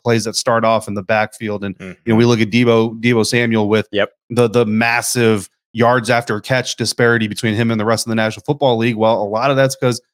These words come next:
Speaker 1: every yard he gets is ba-, basically yard after catch, right? So
Speaker 2: Yep.
Speaker 1: the f-, the four-dimensional ability of a guy like Justin Jefferson, uh, in the N F L is supremely impressive,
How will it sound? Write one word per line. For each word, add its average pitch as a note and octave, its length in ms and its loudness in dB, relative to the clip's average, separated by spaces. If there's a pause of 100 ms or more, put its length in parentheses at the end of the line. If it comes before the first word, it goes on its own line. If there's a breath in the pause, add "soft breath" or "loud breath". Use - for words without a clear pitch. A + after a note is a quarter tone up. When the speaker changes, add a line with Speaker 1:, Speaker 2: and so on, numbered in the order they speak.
(240)
Speaker 1:
every C3 280 2
yard C3+ 300 2
he C3 100 0
gets C3 320 -4
is G#2+ 80 -6
ba-, B2 220 -4
basically A#2 500 -2
yard A#2 260 2
after A2+ 240 0
catch, - 360 -6
right? A#2+ 220 -2 (280)
So A#2+ 440 2
Speaker 2:
Yep. A2+ 180 -8
Speaker 1:
the B2 100 -2
f-, - 220 -8
the A#2+ 180 2
four-dimensional C3 720 0
ability A#2+ 300 0
of G#2+ 60 -4
a G#2+ 60 -8
guy A2+ 120 2
like G#2+ 180 0
Justin A2+ 320 -6
Jefferson, G#2+ 580 -6 (280)
uh, G#2+ 60 0
in A2+ 160 -2
the A2 120 0
N A2 100 0
F - 120 -4
L A#2+ 160 2
is G2+ 240 -4
supremely C3 540 -2
impressive, G#2 460 -4